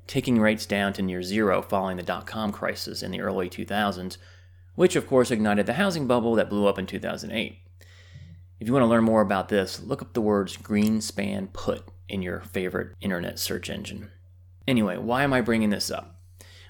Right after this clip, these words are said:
Well, in both cases, we see how principles die in favor of power and control. Under the gold standard, Nixon would have been constrained.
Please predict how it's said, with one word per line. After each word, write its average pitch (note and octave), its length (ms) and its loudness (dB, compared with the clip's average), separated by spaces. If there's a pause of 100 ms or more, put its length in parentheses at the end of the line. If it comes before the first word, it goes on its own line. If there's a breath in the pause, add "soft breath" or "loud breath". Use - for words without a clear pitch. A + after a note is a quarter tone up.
Well, B2+ 180 6
in B2 80 4
both D#3 220 6
cases, A#2+ 560 0 (300)
we A#2 100 0
see C#3 220 0
how A2+ 160 2
principles G#2 560 0
die G2 460 -2 (160)
in G#2 140 -4
favor G2+ 400 0
of F#2 100 -4
power G2 280 0
and F2+ 100 -6
control. - 500 -2 (460 loud breath)
Under B2+ 160 4
the A#2 80 2
gold E3+ 280 4
standard, G#2 420 2
Nixon G#2 520 -2
would A#2+ 120 4
have A2 80 4
been G#2+ 120 2
constrained. - 800 -4